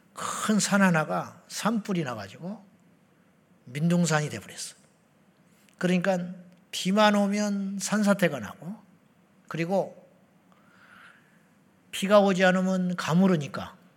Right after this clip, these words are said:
왜? 나무가 다 없어져 버리니까. 농사를 못 져가지고 그 지역의 사람들이 전부 다른 지역으로 이주, 이주해버리고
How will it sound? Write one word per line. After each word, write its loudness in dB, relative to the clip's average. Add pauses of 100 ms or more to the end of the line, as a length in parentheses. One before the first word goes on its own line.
(380)
왜? 6
나무가 8
다 4
없어져 -4
버리니까. -20 (680)
농사를 6
못 2
져가지고 -8 (520)
그 2
지역의 0
사람들이 -6 (720)
전부 -2 (340)
다른 -8
지역으로 -6
이주, 0
이주해버리고 8